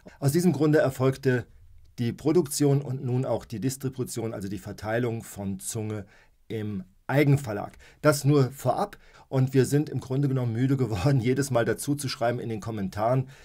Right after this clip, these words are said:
„Nein, es ist keine Reaktion auf die Ereignisse.“ Nein, sowohl die Texte als auch die Musik sind zum Teil zwei bis knapp drei Jahre alt.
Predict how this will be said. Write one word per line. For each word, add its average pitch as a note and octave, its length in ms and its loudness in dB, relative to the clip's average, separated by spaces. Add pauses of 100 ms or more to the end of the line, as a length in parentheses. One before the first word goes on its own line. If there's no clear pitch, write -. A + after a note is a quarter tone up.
(120)
„Nein, E3+ 420 4
es D3 160 -8
ist - 240 -12
keine D3 320 4
Reaktion C#3+ 600 4
auf - 140 -8
die C3 120 -2
Ereignisse.“ A#2+ 800 -2 (300)
Nein, C3 420 2
sowohl B2 360 0
die A2+ 140 -6
Texte - 500 0
als A2 140 -4
auch F2+ 120 -8
die G#2 140 -8
Musik A2 520 -2 (280)
sind C3 300 -2
zum A#2+ 220 -6
Teil G#2 380 0 (100)
zwei G2 440 -4
bis F#2+ 280 -8
knapp F#2 300 -8
drei - 240 -12
Jahre F2+ 460 -8 (220)
alt. A#2+ 300 -2